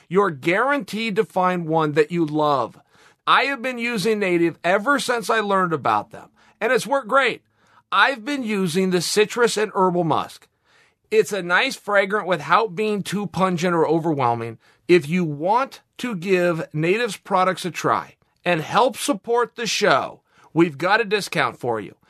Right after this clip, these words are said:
For twenty percent off of your purchase, visit native deodorant dot com.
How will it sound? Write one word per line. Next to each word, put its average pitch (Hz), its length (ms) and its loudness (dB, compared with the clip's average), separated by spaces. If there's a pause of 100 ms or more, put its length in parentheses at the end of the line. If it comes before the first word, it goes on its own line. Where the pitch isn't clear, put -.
(180)
For 180 260 2
twenty 247 480 0
percent 285 500 0
off 190 320 0 (220)
of 196 120 4
your 202 120 0
purchase, 143 520 0
visit 156 440 -2
native 220 420 0
deodorant 208 560 0
dot 175 320 0
com. 117 420 -2